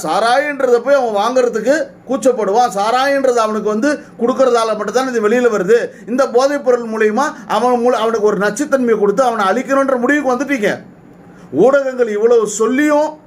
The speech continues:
நீங்க இந்த போதைப் பொருள் விஷயத்துல நடவடிக்கை எடுக்காம இருக்கிறத பார்த்தா பல சந்தேகங்களை கிளப்புகின்றது. நீங்க ஆட்சியாளர்களா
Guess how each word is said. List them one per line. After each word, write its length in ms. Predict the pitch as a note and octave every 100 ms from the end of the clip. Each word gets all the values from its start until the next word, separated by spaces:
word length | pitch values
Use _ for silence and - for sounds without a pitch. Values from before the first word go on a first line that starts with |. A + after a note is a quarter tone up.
| - -
நீங்க 600 | E3+ G#3+ G#3 G3+ G#3+ - - - -
இந்த 200 | E3 E3+
போதைப் 360 | F3 A3+ A3+
பொருள் 280 | A3 G#3 F#3+
விஷயத்துல 640 | F3+ G3 F#3 F#3+ F#3+ G3+ - -
நடவடிக்கை 540 | D#3 F3 G#3 G#3 G3
எடுக்காம 240 | F#3+ F#3+
இருக்கிறத 420 | F3+ F3 E3 D#3 D3+
பார்த்தா 420 | D3+ - D3+ D3+ - - -
பல 220 | C#3 D3
சந்தேகங்களை 600 | C#3 C#3+ F3+ G#3+ G#3 F#3
கிளப்புகின்றது. 840 | F3+ F3 F3 E3 D#3 D#3 D3+ D#3 D#3 - -
நீங்க 260 | D3 D3+
ஆட்சியாளர்களா 1080 | C3 C#3+ F#3 F#3 G3 F3+ E3+ E3 E3 E3+ F#3